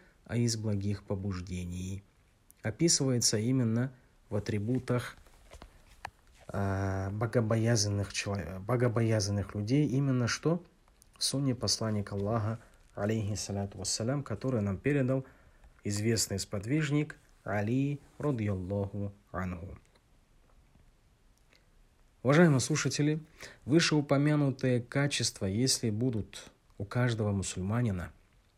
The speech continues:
поверьте мне, жить станет легче в этом мире. С ними нету никогда проблем и не будет.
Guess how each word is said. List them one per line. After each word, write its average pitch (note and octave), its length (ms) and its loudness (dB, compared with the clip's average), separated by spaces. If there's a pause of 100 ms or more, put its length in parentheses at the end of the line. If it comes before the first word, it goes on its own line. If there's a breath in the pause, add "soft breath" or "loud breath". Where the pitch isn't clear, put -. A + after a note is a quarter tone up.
(100)
поверьте F#2+ 460 -2
мне, F#2 260 -10 (760)
жить G#2+ 300 -2
станет G2 480 -4
легче - 380 -4 (200)
в - 60 -10
этом G2 260 -10
мире. - 240 -16 (760 soft breath)
С - 160 -2
ними C3 200 2
нету A2+ 340 0
никогда G#2 560 -2 (380)
проблем G2 560 -6 (160)
и A2 80 -2
не G#2+ 140 0
будет. F2 440 -10